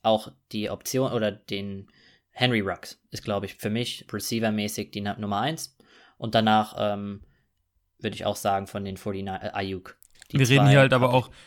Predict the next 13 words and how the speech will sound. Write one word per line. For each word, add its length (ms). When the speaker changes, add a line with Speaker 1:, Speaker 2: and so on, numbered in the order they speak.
Speaker 2:
um 100
das 140
mal 120
einzuordnen, 540
immer 200
wirklich 200
von 120
späten 340
Picks 260
im, 180
im, 140
im 240
Fantasy-Draft. 880